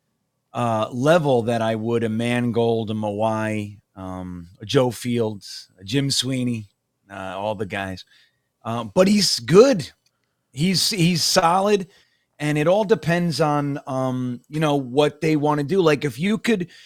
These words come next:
get Connor McGovern, um, you know, for, like, a mid-,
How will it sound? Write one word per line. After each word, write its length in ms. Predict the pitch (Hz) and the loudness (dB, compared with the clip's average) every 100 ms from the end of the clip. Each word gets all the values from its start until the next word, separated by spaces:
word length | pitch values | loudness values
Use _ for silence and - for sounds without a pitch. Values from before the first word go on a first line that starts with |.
| - - | -20 -14
get 320 | 123 165 160 - | 0 2 2 -6
Connor 380 | 147 160 160 | -4 -2 -2
McGovern, 720 | 156 143 151 135 120 113 110 - _ _ | -2 -2 0 0 -2 -6 -8 -12 _ _
um, 540 | 110 107 104 101 98 90 | -8 -6 -6 -8 -10 -12
you 120 | 123 | -10
know, 320 | 120 104 98 - - | -8 -6 -8 -10 -4
for, 120 | 151 | -2
like, 200 | 131 123 | 0 0
a 60 | 127 | -2
mid-, 560 | 139 156 170 143 170 | 0 2 2 0 -8